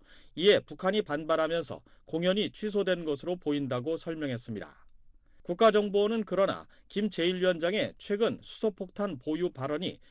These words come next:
공연 불발의 원인이라는 일부의 관측에 대해서도 그 가능성을 배제하지 않고 정보 수집을 계속하고 있는 것으로 알려졌습니다. 한국 정부는 이와 함께 이번 사건이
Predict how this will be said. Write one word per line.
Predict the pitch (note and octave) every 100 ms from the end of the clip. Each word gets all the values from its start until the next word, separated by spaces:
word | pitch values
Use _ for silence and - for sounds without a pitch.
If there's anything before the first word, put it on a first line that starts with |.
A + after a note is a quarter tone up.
| -
공연 | - E3 G#3+ F#3+
불발의 | D3+ D#3+ E3 G3
원인이라는 | D3 D3+ E3+ D#3+ E3 F#3 F2+ - -
일부의 | D#3 F3+ F3+ G#3
관측에 | G#3 C3 D3 - E3+
대해서도 | D#3 D#3+ D3+ D#3+ E2+ - - -
그 | -
가능성을 | F#3+ D#3 F3+ G3 - G3 G#3+
배제하지 | C#3+ D3+ D#3 D#3+ D3+
않고 | D#3 D3+ F2+ - - -
정보 | - E3+ F#3
수집을 | F#3 E3 F3+ G3+
계속하고 | B2 D3+ D#3 F3 D#3+ D#3
있는 | D3+ D3 C#3
것으로 | B2+ A2 D#3+ E3
알려졌습니다. | C3 C#3 A#2+ A2 A#2+ F#2+ - - - _ _ - - -
한국 | G3+ A3 G#3+
정부는 | A3 G#3+ G#3 A3+
이와 | F#3+ F3
함께 | F3+ F3 G2 D#2+ - -
이번 | D#3 G3 F#3
사건이 | F3+ F3 G3+ -